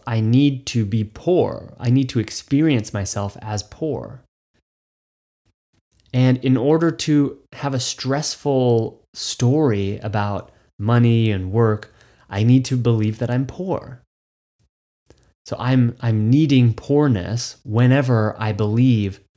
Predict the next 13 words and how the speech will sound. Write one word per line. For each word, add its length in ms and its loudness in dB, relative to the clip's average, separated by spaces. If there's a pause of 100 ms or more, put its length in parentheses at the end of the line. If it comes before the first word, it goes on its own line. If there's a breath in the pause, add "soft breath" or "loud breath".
(200)
I 140 -4
need 280 -4
to 100 -12
be 140 -4
wealthy. 640 -8
What 120 -8
I'm 160 -6
actually 560 -2
needing 340 0
in 120 -2
that 140 -4
moment 380 -4
is 160 -8